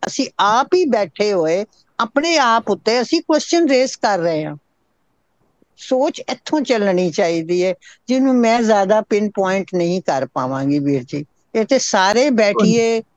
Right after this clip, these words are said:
ਹੋਰ ਵੀ ਕੋਈ ਜੋ ਵੀ intellectuals ਹੋਵਣ, ਜਿਹੜੇ ਸੱਚ 'ਚ ਖਾਲਸਾ ਮੇਰਾ ਰੂਪ ਹੈ ਖਾਸ ਤੇ examples ਨੇ, ਉਹੀ ਇਸ ਨੂੰ ਜ਼ਿਆਦਾ, ਅਹ, explain ਕਰ ਪਾਉਣਗੇ ਕਿ ਮੇਰੀ ਤੁੱਛ ਬੁੱਧੀ ਉਤਨਾ explain ਨਹੀਂ ਕਰ ਪਾਏਗੀ।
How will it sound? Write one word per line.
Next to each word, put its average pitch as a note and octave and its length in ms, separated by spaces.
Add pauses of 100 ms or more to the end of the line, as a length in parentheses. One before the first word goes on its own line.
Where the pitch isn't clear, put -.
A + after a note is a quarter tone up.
(440)
ਹੋਰ B3 260
ਵੀ C#4 220
ਕੋਈ B3 200
ਜੋ A#3+ 240
ਵੀ C4+ 180
intellectuals A#3 880
ਹੋਵਣ, A3 440
ਜਿਹੜੇ A#3 380 (360)
ਸੱਚ - 480
'ਚ A#3+ 160
ਖਾਲਸਾ G#3+ 520
ਮੇਰਾ A3+ 340
ਰੂਪ G#3+ 320
ਹੈ A#3 180
ਖਾਸ G3+ 320
ਤੇ A#3 200 (340)
examples G#3 680
ਨੇ, B3+ 100 (100)
ਉਹੀ A#3+ 480
ਇਸ D#4 200
ਨੂੰ C4 180
ਜ਼ਿਆਦਾ, A3 580
ਅਹ, - 640
explain A3 640
ਕਰ G3+ 240
ਪਾਉਣਗੇ G3+ 640 (400)
ਕਿ A3+ 100
ਮੇਰੀ G#3+ 360
ਤੁੱਛ B3+ 260
ਬੁੱਧੀ A3 600 (120)
ਉਤਨਾ G3+ 380
explain G3 480
ਨਹੀਂ F3+ 260
ਕਰ C3 240
ਪਾਏਗੀ। C3+ 540